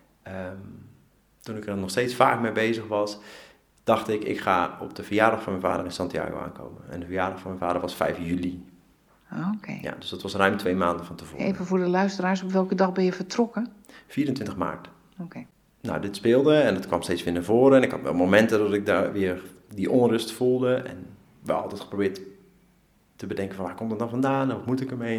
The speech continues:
Speaker 1: Ik heb op een gegeven moment ook gedacht van, "Nou, laat het er maar zijn. Het is er nou eenmaal, het is oké." En in, ehm,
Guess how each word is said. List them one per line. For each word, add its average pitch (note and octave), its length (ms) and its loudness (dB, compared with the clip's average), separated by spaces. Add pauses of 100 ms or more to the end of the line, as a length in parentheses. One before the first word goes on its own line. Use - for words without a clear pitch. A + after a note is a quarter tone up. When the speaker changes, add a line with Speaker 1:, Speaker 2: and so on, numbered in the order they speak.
Speaker 1:
Ik G#2+ 60 -8
heb - 120 -10
op - 100 -10
een G2+ 60 0
gegeven G2 200 -2
moment F#2 120 0
ook F2+ 80 -4
gedacht F2+ 200 -6
van, G2 100 -4
"Nou, E2+ 200 -2
laat F#2 200 2
het G2 140 -6
er G#2+ 100 -2
maar F2+ 160 0
zijn. G2+ 380 0 (320)
Het - 140 -6
is G#2+ 100 2
er A2+ 80 2
nou A2+ 180 6
eenmaal, C3+ 420 4
het - 100 -14
is F#2+ 100 -4
oké." C#3+ 300 2 (960)
En C3 680 2 (720)
in, A2+ 720 -6
ehm, D#2+ 520 -12